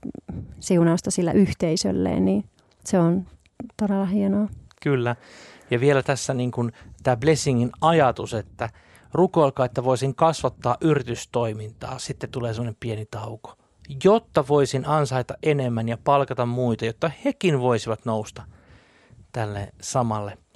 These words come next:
Speaker 2: samalle elintasolle. Ja nyt kun puhutaan elintasosta, niin me puhutaan varmaan semmoisesta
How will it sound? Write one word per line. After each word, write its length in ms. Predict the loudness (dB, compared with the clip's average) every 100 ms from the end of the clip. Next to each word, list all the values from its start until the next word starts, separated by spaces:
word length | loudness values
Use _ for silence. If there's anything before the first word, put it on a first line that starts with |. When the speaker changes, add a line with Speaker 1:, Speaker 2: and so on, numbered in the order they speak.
| -20 _ _
Speaker 2:
samalle 580 | -2 2 4 4 2 -2 -4 2
elintasolle. 800 | 4 4 2 2 2 2 2 0
Ja 120 | -2
nyt 120 | -4
kun 120 | -8 -4
puhutaan 420 | -4 0 0 2
elintasosta, 680 | 2 2 0 -4 -6 -6 -6
niin 80 |
me 80 | -6
puhutaan 480 | -6 -8 -8 -8 -6
varmaan 360 | -4 -6 -8 -10 -16 -20 _ -18
semmoisesta 640 | -4 0 0 -2 -6 -8